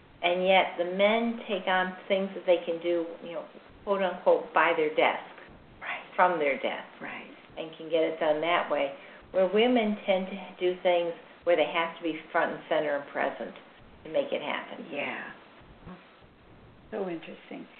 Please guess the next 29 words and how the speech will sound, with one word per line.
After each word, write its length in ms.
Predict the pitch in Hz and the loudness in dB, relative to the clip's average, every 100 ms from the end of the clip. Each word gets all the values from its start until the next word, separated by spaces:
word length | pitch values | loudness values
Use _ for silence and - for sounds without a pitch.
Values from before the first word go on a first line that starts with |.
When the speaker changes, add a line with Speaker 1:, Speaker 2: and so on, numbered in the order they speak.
| - - - | -20 -20 2
Speaker 2:
So, 400 | 269 240 220 202 - - - - - | 8 10 10 4 -2 -12 -20 -20 -4
um, 440 | 208 202 196 202 196 - - - - - - - - - - - - - - - | 2 4 4 0 -4 -14 -20 -20 -20 -20 -20 -20 -20 -20 -20 -20 -20 -20 -6 0
so 200 | 220 196 - | 2 0 -2
I, 300 | 190 - 262 | -4 -2 -2
you've 220 | 202 175 | 0 -2
really 340 | 175 208 180 175 | 2 6 6 6
answered 300 | 190 - 165 | 2 0 -2
this. 140 | 190 190 | 0 0
I 60 | |
was 120 | 156 156 | -2 -2
gonna 160 | 190 170 | 0 0
ask 400 | - 170 190 - | 0 0 -2 -2
you 120 | 180 160 - - - | -2 -2 -6 -18 2
who 140 | 226 | 4
gets 160 | 202 185 - - | 6 4 2 2
called 360 | 202 190 185 | 8 8 8
when 160 | 180 165 | 4 2
there's 280 | 160 160 160 | 4 2 0
a 200 | - 233 | 2 8
caregiving 500 | 233 196 170 160 156 | 8 8 2 0 -2
need, 240 | 151 151 - | -6 -8 -4
but 140 | 156 | 0
it's 160 | 170 165 - - | 0 -2 -6 4
still, 380 | 240 175 160 156 - - - - - | 6 8 6 -2 -10 -18 -20 -20 -10
it's 140 | 180 - - | -10 -10 -16
the 60 | 185 - | -16 -10
sister, 560 | 202 196 - 180 170 165 - - - | -10 -10 -2 4 4 2 -4 -12 -8
the 80 | |
daughter, 640 | 185 165 143 139 139 147 | 2 4 4 2 0 -2